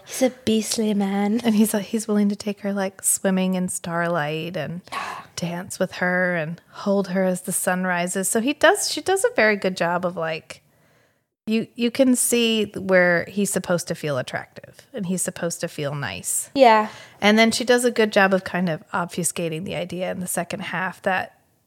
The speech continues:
Speaker 2: he really could have helped her more and he chose not to because it was hard and he can't do things that are <laughs> hard. Hard is what I'm getting from him. But you definitely get the sense, like,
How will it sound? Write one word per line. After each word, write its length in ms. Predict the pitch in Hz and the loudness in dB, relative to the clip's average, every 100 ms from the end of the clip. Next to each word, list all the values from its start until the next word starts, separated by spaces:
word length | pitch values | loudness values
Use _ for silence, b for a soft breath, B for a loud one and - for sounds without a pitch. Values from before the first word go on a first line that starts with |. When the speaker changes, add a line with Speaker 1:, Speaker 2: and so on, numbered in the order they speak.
| _ | _
Speaker 2:
he 160 | 226 233 | 0 6
really 220 | 269 277 | 6 6
could 120 | 247 | 0
have 80 | 196 | -2
helped 300 | - 175 - | -4 -6 -6
her 100 | 254 | -4
more 460 | 262 277 294 311 - _ | -2 0 -2 -4 -10 _
and 120 | 196 190 | 2 2
he 100 | 185 _ _ _ - | 2 _ _ _ -12
chose 440 | - 175 180 175 185 | -6 -4 -4 -6 -10
not 200 | 180 180 _ _ - | -8 -8 _ _ -4
to 420 | 269 277 294 285 | -2 -2 -4 -4
because 320 | 208 - 185 | -6 -4 -4
it 100 | 190 | -6
was 140 | 185 - | -10 -12
hard 500 | - 175 165 214 220 | -10 -8 -4 -2 -2
and 120 | 190 | -2
he 80 | 196 | -6
can't 260 | - - _ - | -10 -14 _ -14
do 140 | 170 | -12
things 300 | 180 214 220 | -8 -4 -2
that 100 | 220 | 2
are 80 | 247 - - | 0 0 -14
<laughs> 120 | - | 0
hard. 120 | 214 - - _ B B B B | 0 0 -20 _ B B B B
Hard 360 | - 214 247 262 | 8 10 10 6
is 160 | 214 | 4
what 120 | 208 | 6
I'm 120 | 202 185 | 4 4
getting 300 | 180 196 214 | 2 2 0
from 140 | 220 | 0
him. 260 | 226 233 247 B B B _ - | 2 4 2 B B B _ 6
But 380 | 202 - - - | 6 6 -8 -2
you 160 | 226 | 0
definitely 380 | 214 214 220 214 | 6 6 6 4
get 140 | 196 190 | 4 2
the 80 | |
sense, 320 | 180 185 180 185 | 0 0 2 2
like, 260 | 160 - | 0 -2